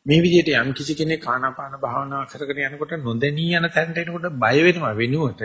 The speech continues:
චකිත වෙනවා වෙනුවට, නිදිය ගන්නවා වෙනුවට මේකට අවදි වෙන්නයි සතිය අවශ්‍ය කරන්නේ. මේකට අප්‍රමාද වෙන්නයි අප්‍රමාදය අවශ්‍ය කරන්නේ. එහෙම නැත්නම් අපේ හිත නානා ආකාර දහංගට දාලා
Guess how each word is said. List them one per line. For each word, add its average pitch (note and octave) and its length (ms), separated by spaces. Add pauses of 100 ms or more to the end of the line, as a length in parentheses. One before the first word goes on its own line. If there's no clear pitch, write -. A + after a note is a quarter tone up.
චකිත - 400
වෙනවා C#3+ 320
වෙනුවට, C3 360
නිදිය C#3+ 340
ගන්නවා D#3 340
වෙනුවට C3 440 (560)
මේකට E3+ 280 (140)
අවදි G#3+ 400
වෙන්නයි A#2+ 500
සතිය D3+ 380
අවශ්‍ය C#3 280
කරන්නේ. C3+ 280 (100)
මේකට C#3 260
අප්‍රමාද F3+ 600
වෙන්නයි F3 540
අප්‍රමාදය F3 500
අවශ්‍ය D#3 300
කරන්නේ. C3 300
එහෙම C#3+ 160
නැත්නම් D3 440
අපේ D#3 180
හිත C3 200 (520)
නානා D#3 540
ආකාර F#3 460
දහංගට D#3 520
දාලා G3+ 380